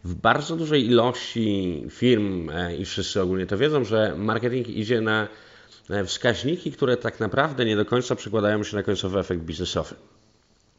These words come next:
I to jest jakby jedna rzecz, tak? Więc jeżeli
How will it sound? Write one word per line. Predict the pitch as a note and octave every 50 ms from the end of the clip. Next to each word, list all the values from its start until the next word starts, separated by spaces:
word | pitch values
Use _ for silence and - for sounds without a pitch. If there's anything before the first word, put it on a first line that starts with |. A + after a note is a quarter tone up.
| _ -
I | - D#2+
to | G2+
jest | G2+ G#2 G2 - -
jakby | - F2+ G2+ G2+ F#2+ F#2 G#2+
jedna | G#2 G#2 G2 F2 D2+ C#2
rzecz, | C2+ - - - -
tak? | - - A#2 A#2+ G#2+
Więc | A2 G2+ G2 -
jeżeli | G#2 F#2 F#2+ A2 A2 A2+ G#2 G#2